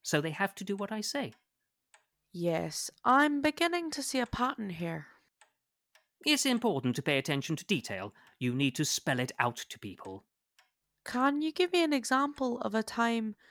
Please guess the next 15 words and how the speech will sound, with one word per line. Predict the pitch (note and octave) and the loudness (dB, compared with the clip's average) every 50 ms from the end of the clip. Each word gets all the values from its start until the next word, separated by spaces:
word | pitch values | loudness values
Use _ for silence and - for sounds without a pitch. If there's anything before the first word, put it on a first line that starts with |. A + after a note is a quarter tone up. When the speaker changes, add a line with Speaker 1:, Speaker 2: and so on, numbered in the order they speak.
| - - _ _ _ _ | -20 -20 _ _ _ _
Speaker 2:
when | - G3+ G#3 G3+ G3+ G3 - - _ | 0 2 2 2 2 -2 -4 -8 _
you've | - F3 E3+ E3 F#3 A3 C#4 E4 F#4 - - _ - | -14 -12 -6 -2 2 4 4 4 2 0 -4 _ -6
paid | F3 F3+ E3+ D#3+ D#3 | -2 -2 0 -2 -2
attention | D3+ - - D#3+ D#3 D3+ - - D#3 D3+ - | -6 -6 -6 -6 -6 -4 -6 -8 -10 -10 -12
to | D#3 | -12
detail? | D3+ - D3+ D3 - - D3 D3 D3 C#3+ C#3+ D3 - _ _ _ _ _ _ _ _ _ _ _ - _ _ _ _ _ _ _ _ _ - - _ _ _ _ | -8 -8 -8 -8 -6 -6 -6 -4 -4 -6 -8 -12 -16 _ _ _ _ _ _ _ _ _ _ _ -20 _ _ _ _ _ _ _ _ _ -20 -20 _ _ _ _
Speaker 1:
At | - B3 B3 | 2 2 2
the | - - | 2 -2
start | - - G3 D#3+ D3 - - | 0 4 4 4 4 4 2
of | B2+ | 0
my | B2 A2 G#2 | 0 0 0
reign, | G#2 G2+ G2+ F#2+ F#2 A2 E3+ - - | -2 -4 -6 -8 -6 -6 -6 -2 0
I | F3+ G3 | 2 2
insisted | A3 G#3+ G#3+ G#3 - - D#4+ C4+ - - - C3+ B2 | 4 2 2 0 0 0 0 0 0 0 0 0 2
that | D3+ D3 - | 0 -2 -2